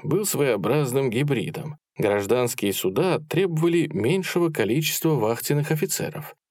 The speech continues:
Однако капитанские рубки гражданских кораблей обычно строили просторнее, чем у военных, где каждый кубометр был слишком ценен, чтобы расходовать его без явно выраженной пользы. Поэтому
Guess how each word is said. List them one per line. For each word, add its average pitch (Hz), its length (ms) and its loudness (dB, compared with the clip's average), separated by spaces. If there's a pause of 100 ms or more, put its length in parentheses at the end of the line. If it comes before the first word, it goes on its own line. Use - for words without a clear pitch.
(100)
Однако 135 400 2
капитанские 117 640 0
рубки 151 260 0
гражданских 104 680 0
кораблей 98 560 -4
обычно 160 480 0
строили 175 480 0
просторнее, 147 800 0
чем 101 260 0
у 98 60 2
военных, 98 640 0
где 101 200 -2
каждый 101 520 -2
кубометр 98 720 -2
был 185 280 -2
слишком - 520 -2
ценен, 143 500 -2 (160)
чтобы 101 340 0
расходовать 175 680 0
его 156 280 2
без 151 320 0
явно 107 440 0
выраженной 107 580 0
пользы. - 560 -8 (240)
Поэтому 180 440 2